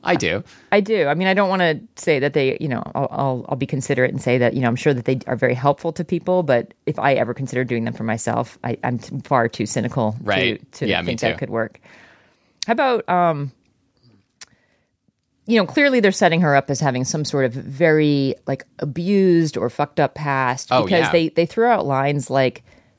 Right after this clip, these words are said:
Speaker 2: "Kat-, Katerina had never had a friendship with anyone before."
Speaker 1: Yeah, like
Speaker 2: Uh, what?
Speaker 1: may-
Speaker 2: Really?
Speaker 1: I, I've got the impression that maybe this, like, uh, Rafe guy had, uh,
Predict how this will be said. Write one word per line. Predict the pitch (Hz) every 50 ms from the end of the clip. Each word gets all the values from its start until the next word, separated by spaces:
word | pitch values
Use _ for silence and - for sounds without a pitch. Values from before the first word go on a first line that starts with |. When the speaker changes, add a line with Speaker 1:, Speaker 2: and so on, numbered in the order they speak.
| _
Speaker 2:
"Kat-, | - 220 - - 202 -
Katerina | - 240 240 233 233 220 208 202
had | 196 175 170
never | 170 170 165 170 175
had | 165 160 147
a | 151
friendship | - - 156 160 - - 143 -
with | 143 135 - 127 -
anyone | - 143 135 135 131 131 127
before." | 123 120 - - - - - - - _ _ _ _ _ _ _ _ - - -
Speaker 1:
Yeah, | 113 120 147 156 139 110 98 92 80
like | 101 131 135
Speaker 2:
Uh, | 247 247 240 240 - - - - -
what? | - 208 214 247 294 359 427 427 427 392 - - - - _
Speaker 1:
may- | - - - 285
Speaker 2:
Really? | 392 480 508 539 539 523 466 415 -
Speaker 1:
I, | - 151 165 165 156 - _ -
I've | 151 170 175 165 175 - - 175
got | 160 233 240 254 -
the | 269
impression | 247 190 - 190 190 143 165
that | 165
maybe | 147 143 151 147 147
this, | 131 120 - -
like, | 117 113 98 -
uh, | - 98 101 98 98
Rafe | 95 101 101 101 - - 123 117 113 113 113 104
guy | - 120 113 110 107 104 104 107 -
had, | - 101 104 95 87 - -
uh, | 104 95 92 90 90 87 87 85